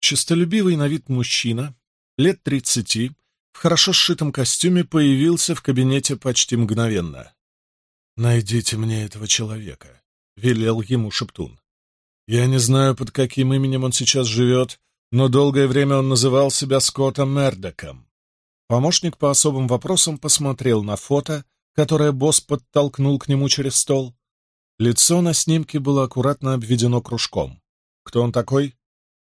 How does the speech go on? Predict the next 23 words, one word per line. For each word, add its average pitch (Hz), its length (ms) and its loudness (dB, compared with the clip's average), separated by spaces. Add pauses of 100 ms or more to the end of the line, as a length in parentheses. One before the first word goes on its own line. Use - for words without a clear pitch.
(400)
Много 165 380 4
лет 156 260 0
назад 147 600 0
этот 117 200 -4
человек 127 460 0
был 131 200 0
известен 127 520 0
как 123 240 0
«Синий 131 380 -2
Всадник» 82 720 -4 (560)
и 110 80 -8
считался 160 640 2
едва 156 300 2
ли 156 100 -2
не 147 80 0
лучшим 151 460 -2
агентом 139 520 -2
разведки, 131 800 -2 (380)
который 143 360 -2
когда-либо 117 520 0
существовал. 87 840 -4 (960)
Помощник 139 480 0
улыбнулся. 92 640 -2